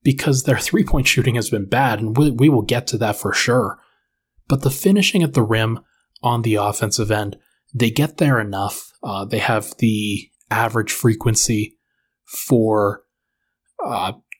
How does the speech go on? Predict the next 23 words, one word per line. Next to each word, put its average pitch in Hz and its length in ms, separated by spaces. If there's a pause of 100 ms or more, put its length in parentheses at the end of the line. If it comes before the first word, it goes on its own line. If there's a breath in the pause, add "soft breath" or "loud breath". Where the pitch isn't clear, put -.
(100)
getting 110 300
to 117 120
the 107 120
rim 104 480
just - 260
around 110 400
the 110 140
N 104 120
B 101 160
A. 101 140
They, 107 160
they 147 160
don't 143 240
do 120 160
it 110 140 (400)
too - 340
much, 95 480 (300)
but 143 140
they 147 100
get 139 180
there 135 220
enough. 87 420 (880)
And 123 460